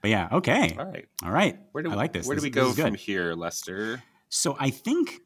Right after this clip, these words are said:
Speaker 1: I think the next one is also yours. I think, I think you had a bunch of 'em in,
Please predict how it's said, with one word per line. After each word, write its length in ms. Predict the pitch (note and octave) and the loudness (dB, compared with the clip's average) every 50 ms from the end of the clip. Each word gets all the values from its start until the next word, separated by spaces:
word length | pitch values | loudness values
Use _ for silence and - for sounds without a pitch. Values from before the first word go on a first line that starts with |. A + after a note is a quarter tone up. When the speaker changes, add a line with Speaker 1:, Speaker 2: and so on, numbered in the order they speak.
| - | -4
Speaker 1:
I 80 | - - | -2 0
think 200 | B2 A3+ C#4 C#4 | 2 4 4 4
the 60 | G3+ | 4
next 300 | D#3+ C3 B2+ D#3+ - - | 4 4 4 4 2 0
one 140 | A3+ F#3+ D3 | 0 2 2
is 100 | B2 - | 2 2
also 320 | - B2+ C3+ B2+ - - | 0 0 -2 0 0 0
yours. 440 | G2 F#2 E2+ E2+ D#2+ D2+ - F2+ - - | -2 0 -2 -4 -6 -8 -8 -8 -4 -2
I 80 | A2 A2+ | -2 0
think, 240 | - D#3 D#3+ C#3+ - | 2 2 0 0 0
I 100 | - B2 | 0 0
think 180 | A#2+ D3+ D3+ A#2 | 2 2 0 0
you 600 | G#2+ G#2 A2 B2+ D3+ E3+ F#3 G3+ G3+ G3+ F#3+ - - - | 0 -2 0 0 2 2 2 2 0 0 -2 -4 -6 -10
had 320 | - - - C3 B2+ B2+ C3+ | -4 0 2 2 2 2 0
a 80 | B2 | 0
bunch 220 | G2+ C3 C#3 B2+ - | 0 0 -2 0 0
of 80 | A#2 | 2
'em 140 | B2 A#2 A2+ | 2 2 2
in, 480 | A#2 A#2 A#2 A2 G#2+ G2+ F#2+ F#2 F#2 | 2 2 2 4 4 2 2 0 -2